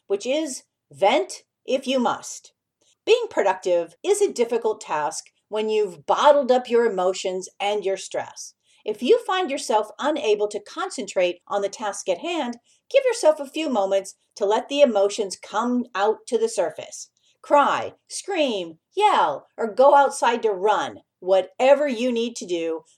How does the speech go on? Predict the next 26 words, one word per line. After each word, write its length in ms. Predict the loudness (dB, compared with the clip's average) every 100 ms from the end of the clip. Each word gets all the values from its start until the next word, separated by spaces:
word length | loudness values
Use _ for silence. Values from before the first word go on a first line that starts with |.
| -6
to 100 | -4
regain 640 | -2 -2 4 4 4 -2
your 240 | -4 -4
focus. 680 | -4 -4 -4 -6 -8 -12 -20 _ -4
Have 220 | 0 2
your 120 | 2
five-minute 580 | 2 2 2 2 0 0
pity 240 | 0 0 0
party 440 | 0 -2 -4 -12 _ -12
and 160 | -8 0
put 220 | 0 2
your 100 | 0
big 320 | 2 2 2
girl 260 | 2 4 2
or 60 |
big 300 | 2 2 2
boy 220 | 0 0 0
pants 340 | -4 -6 -6
on 240 | -4 -4 -4
and 340 | -6 -6 -10 -4
deal 380 | 4 6 6
with 140 | 2 -2
it. 200 | -6 -8 -14 _ _ _ _ _
Be 160 | 2 4
aware 420 | 4 2 4 4
you 240 | 2 -4